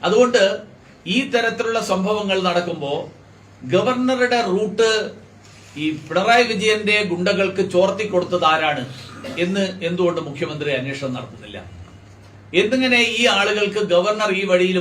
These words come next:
വരും എന്ന്, ഇത്ര മണിക്ക് വരും എന്ന് മുൻകൂട്ടി അറിഞ്ഞു? അതുപോലെ, അതുപോലെയുള്ള, ആ, കാര്യങ്ങൾ ചെയ്യുന്നതിന് പകരം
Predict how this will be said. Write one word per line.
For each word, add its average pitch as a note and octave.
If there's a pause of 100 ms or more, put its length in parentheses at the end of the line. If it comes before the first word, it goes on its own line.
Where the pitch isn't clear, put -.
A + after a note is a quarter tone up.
വരും F3
എന്ന്, E3+
ഇത്ര E3
മണിക്ക് F3+
വരും E3
എന്ന് D#3
മുൻകൂട്ടി D3+
അറിഞ്ഞു? C3 (1000)
അതുപോലെ, D#3 (100)
അതുപോലെയുള്ള, E3 (760)
ആ, C3
കാര്യങ്ങൾ C#3+ (400)
ചെയ്യുന്നതിന് C3+
പകരം A#2